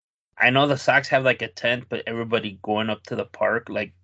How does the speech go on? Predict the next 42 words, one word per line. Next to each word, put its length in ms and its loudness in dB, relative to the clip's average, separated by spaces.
remember 240 -4
you 40 -2
used 160 -6
to 60 -10
see 180 -6
scalpers? 640 -2
Do 100 -2
you 160 0
even 220 -2
see 300 -6
that 180 2
anymore? 480 0
Like, 180 4
and 100 -2
now 140 4
with 180 0
the, 140 4
uh, 240 2
ballpark 640 2
app 200 0
that 140 -6
they 80 -8
make 240 -4
everyone 380 -2
get 240 -8
to 60 -16
get 180 -8
the 80 -16
tickets, 500 -10
like, 160 -6
how 120 0
does 200 -4
that, 360 0
like, 200 -10
I 100 -10
don't 180 -6
know, 140 -2
like, 220 0
I 120 0
would 100 0
be 100 4
fo-, 260 -6